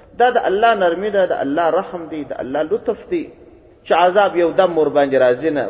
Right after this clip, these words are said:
په تدریج تدریج راځي. وایي کوم دی خدای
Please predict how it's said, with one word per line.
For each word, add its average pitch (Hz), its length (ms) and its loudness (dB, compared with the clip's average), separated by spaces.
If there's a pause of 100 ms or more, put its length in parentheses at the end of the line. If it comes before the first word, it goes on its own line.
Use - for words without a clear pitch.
په 135 60 -2
تدریج 160 520 0
تدریج 131 400 -4
راځي. 113 380 -4 (280)
وایي 147 140 0
کوم 160 280 -6
دی 120 80 -6
خدای 123 440 -4